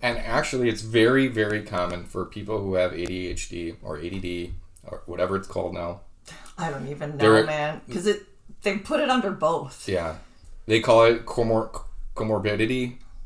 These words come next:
Speaker 1: um, when you have
Speaker 2: Yes.
Speaker 1: more than one mental
Speaker 2: Okay.
Speaker 1: illness that, um, goes along with it. And with A D H D, anxiety, almost everybody who has A D D has anxiety along with it.
Speaker 2: Okay.
Speaker 1: Um, it's very, very, very common.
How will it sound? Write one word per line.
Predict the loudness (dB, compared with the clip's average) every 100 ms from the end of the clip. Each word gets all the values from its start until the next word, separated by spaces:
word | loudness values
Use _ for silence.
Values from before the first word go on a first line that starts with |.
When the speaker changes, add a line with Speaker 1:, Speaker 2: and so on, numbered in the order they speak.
| -14 -16 -18 -4
Speaker 1:
um, | 0 0 0
when | 0
you | 0
have | 2 0 -2
Speaker 2:
Yes. | -4
Speaker 1:
more | -4 0 2
than | 0 -2
one | -2 -2 -6 -6
mental | -6 -4 -2
Speaker 2:
Okay. | 0
Speaker 1:
illness | 0 -2 -4 -8 -12 -12 -2
that, | 0 0 -4
um, | -8 -6 -8 -12 -10
goes | -2 0
along | 0 0
with | 0 0
it. |
And | -2 -4
with | -4 -4
A | -4 -6
D | -2 -2
H | -4 -6
D, | -6 -8 -8
anxiety, | -8 -2 0 0 -4 -8 -12 -16 -20 -20 _ -6
almost | -4 -4 -4
everybody | -4 -2 -2 -4 -6 -2
who | 8
has | 8 8
A | -2 -2
D | -4
D | -6 -8 -8
has | -4 -4
anxiety | -4 -6 -6 -6 -8 -6 -6
along | -2 -4 -4
with | -6
it. | -8 -8 -10 -10
Speaker 2:
Okay. | -12 -12 -14 -14 -16 -6
Speaker 1:
Um, | -2 0 -2 -4 -10 -16 -16 -4
it's | -4 -2 -4
very, | 0 0 2 -2
very, | 0 0 0
very | -2 -4
common. | -6 -6 -6 -8 -12